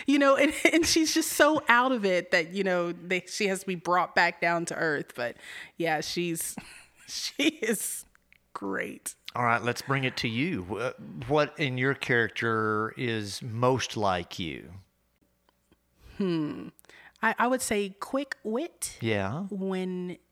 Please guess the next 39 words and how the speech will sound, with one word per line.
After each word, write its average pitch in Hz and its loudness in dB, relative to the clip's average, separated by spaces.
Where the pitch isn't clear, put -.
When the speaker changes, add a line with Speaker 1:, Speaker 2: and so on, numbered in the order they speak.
Speaker 1:
you're 175 -6
around 165 -2
certain 151 -6
people. - -14
Speaker 2:
Okay. 110 -2
All 117 -8
right. 127 -6
Speaker 1:
So, 160 -6
I, - -10
I 202 -8
don't 208 -8
know. 160 -6
Yeah. - -14
And 202 0
a - -
little 208 2
bit 247 2
Speaker 2:
Quick-witted. 226 0
Speaker 1:
dry. 147 2
Speaker 2:
Okay. 87 -4
Speaker 1:
Just, - -6
just - -8
kinda, 165 0
kinda 165 -2
dry. 147 -2
I 165 -2
have 165 0
a 156 0
little 190 -2
bit 165 -2
of 139 -4
sass, 139 -2
but 135 -6
I 139 -4
think 143 -6
I 165 2
keep - -6
that 143 -4
hidden - -10